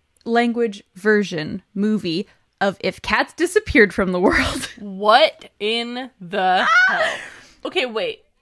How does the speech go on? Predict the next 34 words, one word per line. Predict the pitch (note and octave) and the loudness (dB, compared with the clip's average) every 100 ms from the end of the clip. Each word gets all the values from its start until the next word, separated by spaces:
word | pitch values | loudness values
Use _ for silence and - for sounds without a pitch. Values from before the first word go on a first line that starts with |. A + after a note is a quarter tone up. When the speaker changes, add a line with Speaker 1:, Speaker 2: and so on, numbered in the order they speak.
| _ - | _ 0
Speaker 1:
Yeah. | A#3+ C4+ | 2 2
Speaker 2:
As | A#3+ | -2
in, | D4 C#4 C4+ C4 | -4 -4 -4 -8
like, | A3 A#3 - | 2 2 2
it's | A#3 - | -10 -12
gonna | - A#3 A#3 | -6 -4 -4
be | G#3+ G#3 | -6 -8
English | A3 A3 G3+ - - | -6 -6 -6 -8 -4
actors? | F3+ G3+ - E4+ G4 G#4+ G#4+ - _ | -2 -2 -4 -6 -4 -4 -6 -16 _
Or | - | 2
Speaker 1:
I | A#3 B3 | 4 6
think | B3 | 4
Speaker 2:
it's | A#3 | 2
Speaker 1:
so. | - G3+ E3 F#3+ _ _ _ _ | 0 0 0 -4 _ _ _ _
Which, | D4+ D#4+ | -2 2
Speaker 2:
Oh | |
Speaker 1:
that's | D#4 G4+ | 6 6
the | A4+ | 6
Speaker 2:
my | |
Speaker 1:
only | A#4+ A#4 | 2 2
thing | G#4 G4 | 0 4
that | D4+ | 6
I'm | D4 | 6
like, | D4 C#4+ | 4 2
Speaker 2:
God. | G4 G4+ G#4 | 2 -2 -4
Speaker 1:
"Hmm, | F#4+ A#4 A#4 F#4 C4+ | -2 0 2 0 0
like, | B3 | 0
that's | D4 F#4+ - | 2 2 0
a | |
choice." | - - D3 - - - | -6 -4 -4 -6 -8 -4
Like, | A#3 | -2
it | C4+ - | -4 -8
sh-, | - - - - | -14 -14 -8 0
I, | F#3 | 0